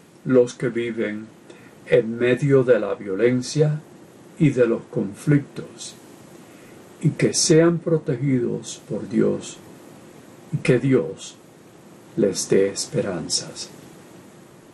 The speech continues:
Roguemos al Señor. Para que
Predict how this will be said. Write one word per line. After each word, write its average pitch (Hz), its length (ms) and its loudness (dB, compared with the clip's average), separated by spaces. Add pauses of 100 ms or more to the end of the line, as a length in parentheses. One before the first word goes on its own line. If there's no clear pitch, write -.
Roguemos 117 800 0 (120)
al - 200 -14
Señor. 104 500 -8 (2500)
Para 120 340 2
que 117 440 0